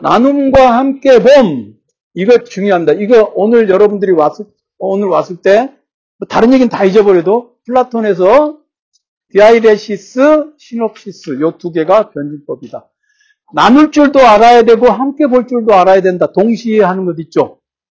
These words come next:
나눔과 함께 봄을 동시에 하는 것. 이것이 플라톤에서는 변증법입니다. 그냥 각 사물을 규정함으로써 호리조메노스, 규정한다는 게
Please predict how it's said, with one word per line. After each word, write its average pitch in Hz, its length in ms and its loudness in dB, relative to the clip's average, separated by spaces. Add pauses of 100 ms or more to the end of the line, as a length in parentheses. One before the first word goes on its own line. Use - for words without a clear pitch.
(320)
나눔과 247 640 2
함께 262 440 0
봄을 233 460 2
동시에 208 480 -4
하는 190 260 -4
것. 160 200 -12
이것이 240 1000 0 (240)
플라톤에서는 220 520 -6
변증법입니다. 160 640 -10
그냥 156 380 -4 (2000)
각 - 240 -4
사물을 220 800 0
규정함으로써 214 1700 0 (1500)
호리조메노스, 254 1120 0
규정한다는 247 720 2
게 220 180 -2